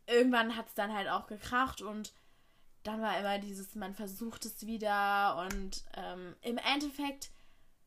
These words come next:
hat er es halt immer so dargestellt, als wär's nur meine Schuld, aber ich finde, <clears throat> er hat mir auch in manchen Situationen halt das Gefühl gegeben, dass ich jetzt halt eifersüchtig bin.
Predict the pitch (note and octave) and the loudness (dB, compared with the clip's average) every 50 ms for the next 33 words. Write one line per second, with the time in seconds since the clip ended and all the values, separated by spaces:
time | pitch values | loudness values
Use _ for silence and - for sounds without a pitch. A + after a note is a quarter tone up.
0 | - - - B3 - - A#3 A#3+ B3+ B3+ C4+ C4 C#4 B3 A#3+ A#3 G#3+ G#3 A3+ G3+ | -8 -4 -4 0 4 6 6 6 4 2 -2 -2 -2 -2 -2 -2 -2 -4 -6 -2
1 | G#3 G3 F#3+ G#3+ A3+ - - A3+ G#3 G3+ G3+ - A3 G#3 G#3 - - G#3+ G3+ G3+ | 0 0 0 0 -2 -4 -6 -4 -4 -4 -4 -2 -4 -4 -4 -2 -4 -6 -4 -4
2 | F#3 F#3+ G#3 A3+ A#3+ - - - B3+ B3 C4 C4+ C4 - - G3+ G#3 G3 F#3+ G3+ | -2 -2 -2 -2 -4 -4 -2 -2 0 0 0 0 -2 -2 -2 0 0 0 0 -4
3 | - - - A3 A3 A3 G#3+ G#3 G#3 G#3 G#3 - - - - - _ - - - | -10 -10 -8 -6 -4 -2 2 2 2 2 0 -2 -12 -20 -20 -20 _ -12 -12 -12
4 | - _ - B3+ C#4+ B3 G#3 G3+ G#3 A#3 A#3+ - - A#3+ A#3 A3 G3 G#3 G#3+ - | -12 _ -2 0 0 0 0 -2 -2 -2 -2 0 0 2 4 6 6 6 4 2
5 | A#3 - - A3 A3+ A3 G#3+ G#3+ A#3 - B3+ A#3+ A3+ A3+ A#3 A3+ G#3 - A3+ A3 | -8 -8 -4 -2 0 0 0 0 0 -2 -2 -2 -2 -2 -2 -4 -4 -2 -2 -4
6 | A3 G#3+ G#3 G#3 G#3 G#3 - - G#3 - - A#3+ A#3 A3 A#3+ A#3+ A3+ B3+ C4 C4 | -2 -2 -4 -4 -6 -8 -6 -8 -10 -6 -4 -4 -2 -2 -2 -4 -2 0 0 0
7 | C4+ C4+ C#4+ E4+ E4+ - _ _ _ _ - G#3+ A3+ B3 B3 - B3+ B3 - - | 0 0 -2 -4 -6 -12 _ _ _ _ -4 -2 -2 -2 -4 -4 -4 -6 -4 -4
8 | B3+ A#3+ B3 - - A#3 - C4 B3 B3+ C4 B3+ - C4 C4 - - C4 C4 C4+ | -6 -6 -4 -4 -4 -4 -2 -4 -4 -4 -6 -6 -6 -10 -10 -6 -4 -4 -2 -2
9 | D#4+ | -4